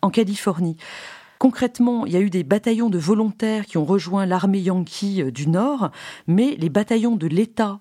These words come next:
proprement dit n'ont pas été mobilisés. Et puis, il faut aussi parler du Chinese Exclusion Act de mille huit cent quatre-vingt-deux,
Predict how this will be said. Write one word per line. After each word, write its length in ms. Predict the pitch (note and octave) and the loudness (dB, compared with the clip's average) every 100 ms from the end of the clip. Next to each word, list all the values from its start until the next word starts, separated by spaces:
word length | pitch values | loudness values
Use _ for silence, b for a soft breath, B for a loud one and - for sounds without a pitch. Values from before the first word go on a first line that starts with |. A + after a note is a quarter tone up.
| - | -8
proprement 480 | - F#3+ G#3+ E3 D#3+ | -4 0 0 0 -2
dit 220 | F#3+ C#4 | -2 -2
n'ont 140 | E3+ | -2
pas 260 | C#3+ A3+ A#3 | -2 -2 0
été 220 | G3 G3+ | 0 0
mobilisés. 580 | E3+ D#3 D3+ C#3 C3 C3 B B B B B B | -2 -4 -6 -8 -10 -14 B B B B B B
Et 80 | A3+ | 0
puis, 400 | - C4 B3 A3 | 2 0 0 0
il 120 | F#3 | -4
faut 200 | D#3+ G3 | -2 0
aussi 220 | F#3+ - G3 | 0 -2 -4
parler 460 | F#3+ F3+ F#3+ G3 | -2 0 0 -2
du 180 | C#3 D#3+ | -2 -6
Chinese 640 | - - A#3+ A#3 A#3 G#3 - | -2 0 2 2 2 0 -4
Exclusion 760 | - - - G#3+ A3 F3+ F3 - | -6 -8 -2 0 0 0 -2 0
Act 380 | G3 - - - | -2 -4 -14 -4
de 120 | D#3+ | 0
mille 160 | F#3+ G#3+ | 2 0
huit 80 | |
cent 140 | G#3 G3+ | -2 -2
quatre-vingt-deux, 720 | F3 - E3+ D#3+ D3+ G3 | -2 -4 -2 0 0 -2